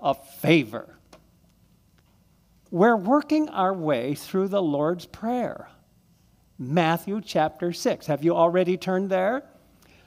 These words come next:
Matthew chapter six, uh, I think we're at verse twelve, ten words. And, um, I wonder, now,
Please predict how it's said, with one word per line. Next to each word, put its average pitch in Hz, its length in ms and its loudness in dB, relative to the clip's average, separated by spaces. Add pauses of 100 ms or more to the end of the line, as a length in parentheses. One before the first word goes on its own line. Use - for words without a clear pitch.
(400)
Matthew 208 360 2
chapter 214 440 4
six, - 760 0 (180)
uh, 143 240 2
I 147 40 -2
think 170 180 -4
we're 185 100 -2
at 175 100 -6
verse 180 200 -2
twelve, 170 640 2
ten 247 240 0
words. 220 640 0 (1200)
And, 180 440 4
um, 160 500 0 (280)
I 226 80 6
wonder, 247 380 2
now, 175 360 2